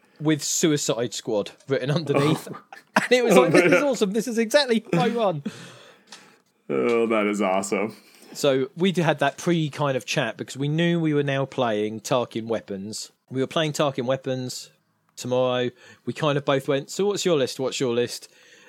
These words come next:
Speaker 1: And, like, friendly, "Let's have a little think." And so he knew my list of all of the guys, and he was running a seven activation list with the Lothcat missiles.
Speaker 2: Okay.
Speaker 1: It was David Gow's list.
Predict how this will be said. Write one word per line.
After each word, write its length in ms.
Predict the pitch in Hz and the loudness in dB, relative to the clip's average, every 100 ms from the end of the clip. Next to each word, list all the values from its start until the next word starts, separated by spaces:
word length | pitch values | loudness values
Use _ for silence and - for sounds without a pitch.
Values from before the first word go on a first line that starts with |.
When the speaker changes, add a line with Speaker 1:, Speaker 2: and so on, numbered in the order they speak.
| - | -8
Speaker 1:
And, 300 | 123 123 123 | -6 -6 -2
like, 180 | 127 127 | 0 0
friendly, 540 | - 170 156 143 139 139 | 0 0 2 2 2 0
"Let's 200 | 143 - | -2 -2
have 120 | 131 | 0
a 40 | |
little 200 | 131 127 | 0 -4
think." 560 | - 131 113 120 - - _ _ _ _ _ _ _ _ _ _ _ | -4 -4 -4 -8 -18 -20 _ _ _ _ _ _ _ _ _ _ _
And 100 | 120 120 | -10 -2
so 160 | 127 | 0
he 140 | 131 160 | 0 0
knew 160 | 143 | 0
my 180 | 135 120 | 0 0
list 380 | 117 120 - - - | 0 -2 -6 -12 -8
of 500 | 110 110 107 104 - | -4 -2 -4 -6 -8
all 160 | 117 107 | -6 -6
of 80 | |
the 60 | 101 | -6
guys, 320 | 107 107 101 | -4 -4 -4
and 80 | 107 | -8
he 140 | 139 127 | -6 -6
was 140 | 113 | -4
running 400 | 120 117 113 110 - - - | -4 -4 -6 -8 -16 -20 -8
a 120 | 104 | -4
seven 800 | 113 - - - - - 131 120 | -4 -6 -8 -10 -12 -6 -4 -4
activation 1000 | 110 - 110 104 107 104 - 104 101 101 - _ _ _ _ _ _ | -6 -8 -10 -6 -6 -6 -6 -6 -6 -10 -14 _ _ _ _ _ _
list 300 | 110 104 - | -8 -8 -8
with 180 | 104 92 | -12 -10
the 280 | 101 101 101 | -6 -6 -6
Lothcat 440 | 95 95 - 92 | -6 -8 -12 -14
missiles. 460 | 98 85 80 80 - _ _ - | -14 -14 -14 -14 -16 _ _ -4
Speaker 2:
Okay. 300 | 120 98 107 - _ _ | 0 0 -2 -8 _ _
Speaker 1:
It 140 | 139 151 | -2 2
was 380 | 156 147 139 | 2 2 -2
David 380 | - 151 143 143 | -2 0 0 0
Gow's 360 | 156 143 143 143 | 0 0 0 -2
list. 440 | 151 143 - - | -2 -2 -10 -16